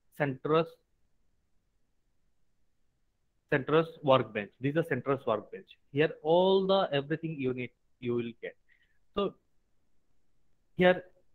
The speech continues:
there is a project section is there where you will, can add new project. You can open your old project. When you will sex-, create a new project, then you will find that, that you can save this project also. But,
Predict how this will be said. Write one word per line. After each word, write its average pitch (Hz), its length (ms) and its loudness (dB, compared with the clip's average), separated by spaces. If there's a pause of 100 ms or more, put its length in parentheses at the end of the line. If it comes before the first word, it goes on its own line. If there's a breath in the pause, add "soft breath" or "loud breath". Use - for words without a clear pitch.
(180)
there 151 180 4
is 147 80 2
a 165 80 6
project 160 420 -2
section 165 300 -4
is 165 120 -2
there 170 200 2 (240)
where 135 260 2
you 127 140 0
will, 131 200 2 (200)
can 123 240 0
add 117 180 0
new 123 220 -2
project. 147 420 2 (160)
You 113 120 -6
can 117 160 -8
open 127 300 -6 (240)
your 123 300 -2 (140)
old 139 240 0 (120)
project. 143 320 -2 (360 soft breath)
When 139 180 -2
you 151 140 2
will 151 80 -2 (200)
sex-, 147 160 -4 (200)
create 147 240 2
a 151 80 6
new 143 260 0
project, 156 460 -2 (720)
then 131 280 4 (180)
you 143 160 4
will 147 220 4 (540)
find 143 280 2
that, 139 200 2
that 127 200 0 (160)
you 131 120 -4
can 127 220 -4
save 151 380 0
this 135 180 0
project 127 320 -2
also. 120 340 -6
But, 156 120 -16